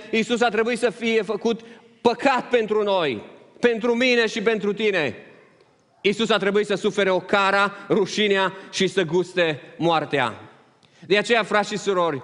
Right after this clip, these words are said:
un lucru pe care l-am amintit așa de mult și trebuie să reținem, mai ales la cina Domnului, mai ales la cina Domnului, să nu uităm, să nu uităm niciodată de prețul care a fost plătit pentru răscumpărarea noastră.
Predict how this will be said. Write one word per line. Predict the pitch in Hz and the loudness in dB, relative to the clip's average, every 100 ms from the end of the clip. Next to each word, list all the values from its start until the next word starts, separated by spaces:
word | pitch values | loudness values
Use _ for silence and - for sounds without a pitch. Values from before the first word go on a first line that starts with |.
| - | -8
un | - 208 | -2 0
lucru | 220 214 | 0 0
pe | 208 | 0
care | 202 202 | 2 2
l-am | 202 196 | 2 0
amintit | 196 190 196 | 0 0 0
așa | 190 - 233 | -2 0 0
de | 214 | 0
mult | 208 196 180 | -2 -2 -2
și | - 180 | -4 -4
trebuie | 196 196 | -2 -2
să | 185 196 | 0 0
reținem, | 185 175 208 208 196 180 - - | 0 -2 -2 0 0 -4 -8 -6
mai | 165 208 220 | 0 2 2
ales | 208 202 175 | 2 0 0
la | 185 | -2
cina | 180 - 196 180 | -2 -2 -2 0
Domnului, | 175 175 165 156 135 101 - - _ - | 0 -2 -2 -2 -2 -4 -10 -20 _ -4
mai | 165 214 214 | 0 2 2
ales | 196 | 0
la | 180 | -2
cina | 160 180 | 0 -2
Domnului, | 160 165 151 139 120 95 - - | 0 0 -2 -2 -4 -6 -16 -20
să | - - 190 | -10 -2 0
nu | 208 220 | 2 0
uităm, | 208 190 185 170 120 104 92 - _ | 0 -2 0 0 -2 -6 -12 -20 _
să | - 196 | -4 0
nu | 208 | 2
uităm | 202 196 196 190 | 0 0 -2 -2
niciodată | 202 208 185 151 - 117 - - - - | -2 -2 0 0 -2 -6 -6 -14 -20 -16
de | - 170 | -2 -2
prețul | - - 202 214 214 220 | -2 -2 0 0 0 -2
care | 196 180 | 0 0
a | 175 | 0
fost | 190 196 - | 0 -4 -4
plătit | 185 180 - 156 151 - - - | -2 -2 0 -2 -4 -14 -20 -2
pentru | 165 160 165 | -2 0 0
răscumpărarea | 170 165 180 156 160 165 160 | 0 -2 -2 0 2 2 2
noastră. | 151 143 - 139 123 | 0 -2 -6 -6 -6